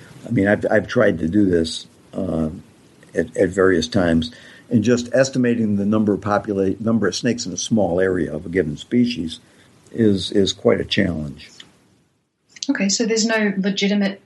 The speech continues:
Speaker 2: farming for this sort of thing?
Speaker 1: No, um, you know, if, if there are people who will tell you that they, that they farm giant snakes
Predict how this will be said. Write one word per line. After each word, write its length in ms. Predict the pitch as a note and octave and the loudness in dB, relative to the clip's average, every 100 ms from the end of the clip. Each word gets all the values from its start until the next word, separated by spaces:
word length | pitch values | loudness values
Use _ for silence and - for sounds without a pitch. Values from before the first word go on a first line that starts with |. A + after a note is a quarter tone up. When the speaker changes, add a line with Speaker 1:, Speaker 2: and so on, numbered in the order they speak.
| _ _ - | _ _ -14
Speaker 2:
farming 520 | - E3 F#3+ G#3+ G#3 | -4 -2 0 0 0
for 100 | G3+ | 0
this 220 | G3 G3+ | 0 0
sort 200 | - G3+ | 0 0
of 100 | G3+ | 0
thing? 320 | A3 A#3+ B3 - _ _ _ _ _ _ _ _ _ _ - | 0 -2 -2 -8 _ _ _ _ _ _ _ _ _ _ -4
Speaker 1:
No, 420 | A#2+ A2 G#2+ - | 0 2 2 2
um, 500 | A#2 A2 G#2+ G2+ E2 _ _ _ | 2 2 2 0 -6 _ _ _
you 120 | C#3 | 0
know, 160 | A#2 A2+ | 2 2
if, 200 | A2+ A2 - | 0 -2 0
if 320 | A2+ - - _ | -2 -2 -16 _
there 220 | B2 A#2+ | -2 0
are 180 | B2 E3 | 2 0
people 380 | E3+ F3+ F3 D#3+ | 0 -2 0 0
who 140 | A#2 | 2
will 200 | B2 G#2+ | 2 2
tell 300 | - A#2 A#2 | 0 0 2
you 160 | A2+ A2+ | 2 0
that 220 | G2 F2+ | -2 -6
they, 340 | G2+ F#2 F2+ F2 - _ _ _ - | 0 0 0 -6 -14 _ _ _ -6
that 180 | G#2 - | -4 0
they 160 | F2 | -2
farm 500 | E2+ - E2+ G2 G2+ | -2 -6 0 2 2
giant 360 | G#2 G2 F#2+ G2 | 2 2 0 0
snakes 520 | - G#2 F#2 - | 0 0 0 -4